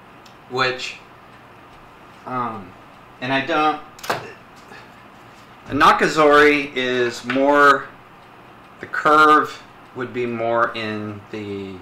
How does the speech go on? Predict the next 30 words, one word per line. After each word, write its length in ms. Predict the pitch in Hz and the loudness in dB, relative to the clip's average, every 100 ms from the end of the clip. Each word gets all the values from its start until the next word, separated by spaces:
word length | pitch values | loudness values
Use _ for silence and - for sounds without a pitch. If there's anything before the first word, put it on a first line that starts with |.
| - | -20
center 480 | - - 117 123 196 | -18 -12 -10 -10 -10
of 100 | 202 | -12
the 60 | 196 | -10
blade, 420 | 208 220 240 262 - - - - - - - - - - - | -6 -6 -6 -10 -18 -20 -20 -20 -20 -20 -20 -20 -20 -20 -20
okay? 260 | - 120 127 - - - - - - - - - - - - - - - - - - - - - - - - - | -12 -10 -10 -16 -20 -20 -20 -20 -20 -20 -20 -20 -20 -20 -20 -20 -20 -20 -20 -20 -20 -20 -20 -20 -20 -20 -14 0
Which, 560 | 139 139 139 - - - - - - - | 4 4 2 -6 -10 -14 -20 -20 -20 -10
um, 440 | 110 110 104 98 92 - - - - - - - - - - - - - | -4 -4 -6 -12 -18 -20 -20 -20 -20 -20 -20 -20 -20 -20 -20 -20 -20 -4
kind 320 | 240 233 220 | 2 4 2
of, 80 | 160 | 0
you 80 | |
could 100 | 139 | -4
say 220 | - 131 120 | -4 -4 -4
uchi 240 | 127 135 | -6 -10
katana, 440 | - - 117 123 | -12 -8 -8 -8
that's 300 | 117 104 104 | -8 -10 -10
how 300 | - - 113 | -10 -6 -6
it 80 | 101 90 | -6 -12
is. 320 | 101 120 135 | -8 -8 -8
The 60 | 98 | -14
curve 320 | - 113 107 | -10 -6 -6
is 160 | 101 98 | -10 -14
more 540 | 101 104 107 107 101 - - - | -12 -10 -6 -4 -6 -10 -20 -16
in 160 | 120 107 | -14 -12
the 60 | |
center 480 | 95 - 101 98 120 | -14 -14 -14 -12 -10
of 120 | 127 | -8
the 60 | 131 | -10
blade 380 | 139 160 175 196 - - - - - - - - | -6 -4 -4 -8 -14 -20 -20 -20 -20 -20 -20 -14
of 180 | - 190 | -8 -4
it. 180 | 220 - | -4 -6